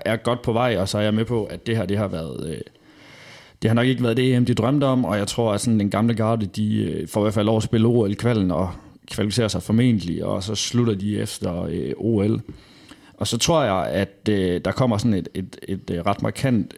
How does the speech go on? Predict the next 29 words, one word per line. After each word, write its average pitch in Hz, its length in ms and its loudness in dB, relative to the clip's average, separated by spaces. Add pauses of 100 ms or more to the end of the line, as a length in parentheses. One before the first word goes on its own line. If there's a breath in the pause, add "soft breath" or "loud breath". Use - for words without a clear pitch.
øh, 90 380 -4
skifte. - 560 -4
Man 98 160 0
kan 98 80 -4
sige, 107 260 2
at 113 140 -4
lige 110 380 0 (160)
til 113 140 0
den 117 120 2
her 110 80 2
slutrunde 117 400 2
har 104 120 0
de 104 60 0
jo 104 100 2
haft 101 240 -2
Legard 110 540 0
og, 98 540 0
øh, 92 160 -2
Prandi 107 420 0
med, 120 300 4 (240)
øh, 98 220 0
som 104 140 -2
højrehåndede 110 400 2
bagspillere, 107 540 -2
og, 71 340 -6
og 92 360 -8
de 113 80 0
to, 117 440 0
øh, 90 240 0